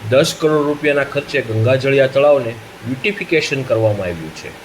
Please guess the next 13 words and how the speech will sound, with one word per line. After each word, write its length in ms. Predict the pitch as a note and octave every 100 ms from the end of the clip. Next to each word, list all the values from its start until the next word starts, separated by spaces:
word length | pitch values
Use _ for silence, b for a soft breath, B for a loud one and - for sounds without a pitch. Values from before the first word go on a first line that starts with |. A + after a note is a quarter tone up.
| - -
પરંતુ 460 | - A2 A#2 G#2+ E2+ E2+ - - - - -
આ 120 | C3
તળાવમાં 520 | C3 B2+ B2 A#2+ A2 A2 -
સતત 260 | - C#3 D#3 E3+ -
દૂષિત 340 | A#2 C3 D3+ -
પાણી 320 | A#2 A#2 A2
ભળી 240 | G2+ A2 G#2
રહ્યું 320 | G#2 G2+ G2
હોય 240 | B2+ G2+ - - - - - - - - - - - - - - - - - - -
તેમ 220 | - D#3 E3+
છતાં 360 | C#3+ A2+ G#2 F2+
ભાવનગર 460 | A2+ C3+ D3+ D#3
મહાનગરપાલિકા 1040 | D3 C3+ C3+ C3 C3+ C3 B2+ C3 B2+ A2+